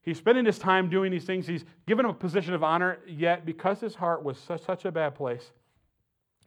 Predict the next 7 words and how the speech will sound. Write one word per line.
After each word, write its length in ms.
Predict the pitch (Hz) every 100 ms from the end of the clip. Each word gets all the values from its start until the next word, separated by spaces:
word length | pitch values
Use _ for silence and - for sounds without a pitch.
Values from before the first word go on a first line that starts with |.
| _ - - -
heart 220 | - 165
was 120 | 147
hardened 460 | 127 - 180 139 117
and 80 | 117
he 80 | 120
didn't 300 | 123 123 117
receive. 440 | 131 - 117 107